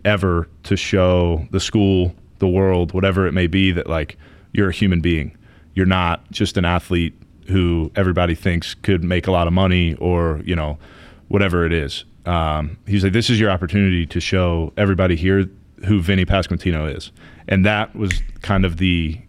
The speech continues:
the light switch for me of just being like, "That's so right." Like, if this ended today, I wake up tomorrow with a smile on my face and we move on. Um, is baseball everything I've always wanted to do? Absolutely. But that conversation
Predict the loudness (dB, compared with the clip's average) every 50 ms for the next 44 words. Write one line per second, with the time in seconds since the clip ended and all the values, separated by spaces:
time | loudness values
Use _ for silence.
0 | -20 -20 -20 -20 -20 -20 -20 -20 -20 -8 -4 0 0 2 2 0 0 -2 -2 -2
1 | -2 -2 -4 -4 -2 0 0 0 0 0 -2 -4 -6 -6 -6 -4 -2 -2 -2 0
2 | 0 2 2 2 2 0 0 -4 -8 -16 -20 -20 -20 -20 -20 -20 -20 -20 -20 -20
3 | -20 -20 -20 -20 -16 -4 -2 0 0 0 0 0 0 2 2 2 2 2 0 0
4 | 0 0 0 0 0 0 0 0 0 0 0 0 0 0 2 4 4 2 0 -2
5 | -6 -12 -20 -20 -20 -20 -20 -20 -20 -20 -20 -10 -4 0 2 2 2 2 2 0
6 | 0 0 2 2 4 4 4 4 2 2 0 0 0 2 2 4 4 4 4 4
7 | 2 2 2 2 2 2 2 2 0 0 0 0 0 2 2 2 4 2 2 2
8 | 0 0 -2 -4 -8 -10 -16 -12 -4 -2 0 0 2 2 0 0 0 0 0 0
9 | 2 0 0 0 0 0 0 0 0 0 0 0 0 2 2 0 0 0 0 0
10 | 2 2 2 2 2 2 2 4 2 2 2 2 2 2 2 0 -2 -4 -4 -4
11 | -2 -2 -2 0 0 0 0 -2 -4 -8 -8 -12 -20 -20 -20 -20 -14 -4 -2 0
12 | 2 2 2 0 -2 -6 -16 -20 -20 -20 -20 -20 -20 -20 -20 -20 -20 -12 -6 -2
13 | 0 0 0 0 0 0 0 0 0 0 0 0 0 0 0 0 0 -2 -2 -2
14 | -4 -6